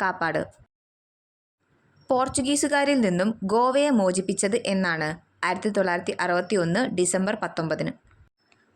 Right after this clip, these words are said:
ഗോവയിൽ പോർച്ചുഗീസുകാർക്കെതിരെ ഇന്ത്യ നടത്തിയ സൈനിക നടപടി ഓപ്പറേഷൻ വിജയ്.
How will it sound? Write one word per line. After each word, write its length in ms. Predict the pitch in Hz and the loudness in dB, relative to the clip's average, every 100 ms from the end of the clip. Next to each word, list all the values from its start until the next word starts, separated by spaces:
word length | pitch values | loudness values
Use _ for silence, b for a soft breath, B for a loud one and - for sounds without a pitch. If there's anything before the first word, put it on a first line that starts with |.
| 220 | -4
ഗോവയിൽ 640 | 202 269 285 302 208 254 - | 2 4 4 4 2 0 -2
പോർച്ചുഗീസുകാർക്കെതിരെ 1300 | 240 226 240 247 285 277 262 277 285 240 180 202 226 233 | 0 0 -2 -2 0 0 0 0 0 0 2 2 0 0
ഇന്ത്യ 280 | 240 247 | 2 2
നടത്തിയ 420 | 262 190 175 202 240 | 2 0 0 -2 0
സൈനിക 420 | - 202 214 233 | 0 0 2 2
നടപടി 460 | 220 170 170 165 - - - - - | 2 2 0 -2 -4 -14 -20 -16 -4
ഓപ്പറേഷൻ 560 | 196 196 214 220 240 226 | -2 0 2 2 4 4
വിജയ്. 340 | 175 175 165 | 2 0 -2